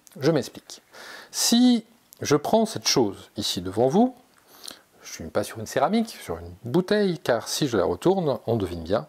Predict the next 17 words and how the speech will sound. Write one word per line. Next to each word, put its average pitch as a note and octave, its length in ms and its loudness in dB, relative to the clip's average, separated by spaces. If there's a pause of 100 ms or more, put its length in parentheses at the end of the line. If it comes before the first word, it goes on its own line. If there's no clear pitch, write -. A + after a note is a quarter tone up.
cette B2+ 240 -4
bouteille G2+ 320 -2 (240)
relativement B2+ 600 2
récente, - 500 -4 (640)
euh, F#2+ 600 2
elle E2+ 140 -2
a G#2 280 2
à E2+ 60 -4
peine G#2 300 -2 (180)
cent G#2 140 -6
cinquante - 340 -4
ans, E3+ 240 2
cent B2 260 0
à A2 60 0
cent - 140 -6
cinquante - 340 -4
ans, F3 100 -6